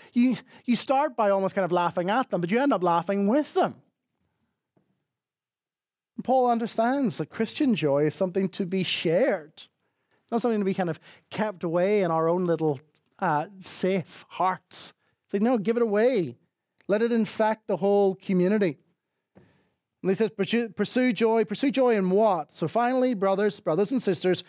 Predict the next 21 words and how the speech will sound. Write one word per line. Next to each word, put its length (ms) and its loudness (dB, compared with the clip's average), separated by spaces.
rejoice. 640 0
Rejoice 420 0
in 200 2
what? 340 2
So 120 -4
joy 420 0
has 180 0
an 120 -2
object. 800 -2
It 80 -2
has 140 0
a 60 -8
direction. 720 0
It 80 0
has 100 -2
a 60 -4
focus. 1000 -2
Rejoice 540 2
in 300 2
the 400 2
Lord. 760 2